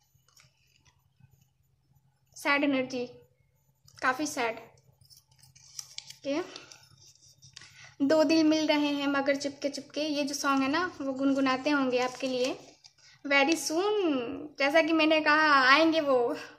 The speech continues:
contact करेंगे। So very soon, "I miss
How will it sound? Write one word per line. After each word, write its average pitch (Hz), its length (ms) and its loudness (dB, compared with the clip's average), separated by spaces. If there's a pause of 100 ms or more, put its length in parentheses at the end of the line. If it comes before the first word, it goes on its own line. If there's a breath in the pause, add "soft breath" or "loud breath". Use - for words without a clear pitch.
(160)
contact 302 360 0
करेंगे। 285 520 0 (260 loud breath)
So - 80 0
very 302 480 4
soon, 269 280 -4 (1200 loud breath)
"I 302 100 0
miss 302 280 2